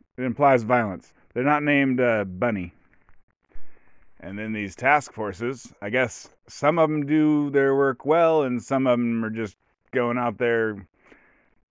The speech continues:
I don't know, poorly trained, being violent, and whatever, piss off the community,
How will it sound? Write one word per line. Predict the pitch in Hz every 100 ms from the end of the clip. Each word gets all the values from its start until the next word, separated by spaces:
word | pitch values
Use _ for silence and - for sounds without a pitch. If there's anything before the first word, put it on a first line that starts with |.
| _ _ -
I |
don't | 101 95
know, | 87
poorly | - 131 127 117
trained, | 123 123 120 117 117 107 107 _
being | 110 120 110
violent, | 104 117 113 107 107 - -
and | 107 104 104 104 95 - _ _ _ _ _ _ _ _ _ _ _ _ -
whatever, | 98 131 90 78
piss | - 123 -
off | 123 120 -
the | 117 110 104 _
community, | - 117 170 160 151 156